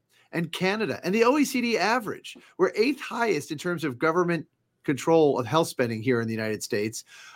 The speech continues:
Uh, that's more than countries like Canada and the United Kingdom that have explicitly socialized systems.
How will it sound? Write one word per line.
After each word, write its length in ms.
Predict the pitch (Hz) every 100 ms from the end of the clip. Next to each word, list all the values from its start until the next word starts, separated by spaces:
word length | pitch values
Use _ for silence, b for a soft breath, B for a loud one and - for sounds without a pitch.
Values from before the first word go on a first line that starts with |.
| b
Uh, 220 | 135 143 -
that's 180 | 143 120
more 520 | 131 165 202 208 202
than 300 | 160 170 151
countries 600 | 165 165 - 151 147 -
like 220 | 123 123
Canada 320 | 123 160 175 185
and 80 |
the 40 | 185
United 240 | 175 175
Kingdom 280 | 175 123 120
that 80 | 120
have 140 | 117
explicitly 640 | 117 - - 143 135 127 135
socialized 640 | 117 120 117 110 107 101
systems. 500 | - 87 - _